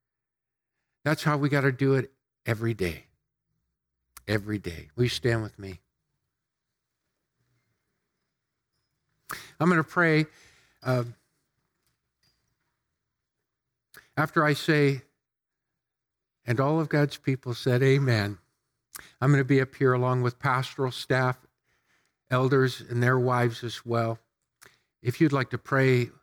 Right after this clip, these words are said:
with me or any of the staff or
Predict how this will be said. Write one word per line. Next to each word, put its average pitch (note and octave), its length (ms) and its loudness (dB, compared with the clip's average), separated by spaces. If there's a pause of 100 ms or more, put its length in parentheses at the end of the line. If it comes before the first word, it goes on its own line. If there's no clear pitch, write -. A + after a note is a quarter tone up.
(220)
with A#2+ 160 -2
me D#3 440 4 (200)
or A2+ 260 -14
any D3+ 260 4
of C3 100 0
the B2+ 80 -4
staff C3+ 560 -2
or A2+ 140 -16